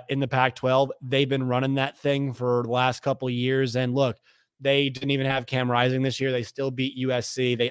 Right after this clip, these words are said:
own U S C right now. And so they weren't able to beat Oregon, but, like, it's a different story. They've got some different personnel.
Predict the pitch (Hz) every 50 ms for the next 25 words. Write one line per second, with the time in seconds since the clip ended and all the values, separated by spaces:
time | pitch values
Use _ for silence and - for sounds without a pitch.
0 | - - 127 127 127 127 127 127 127 127 113 - - 131 127 123 127 127 123 123
1 | 120 123 120 120 120 120 120 - _ _ _ _ _ _ _ - 175 170 165 156
2 | - 160 151 151 156 175 180 190 180 165 165 156 156 143 131 123 131 127 143 156
3 | 156 151 143 131 127 127 123 123 123 113 135 139 - - 135 127 123 - - 131
4 | 113 - 120 120 135 123 - 127 120 - - 131 127 127 123 120 110 120 120 120
5 | 120 120 110 - 110 117 113 123 120 - 120 110 - 113 113 104 - 110 110 110
6 | 110 113 - -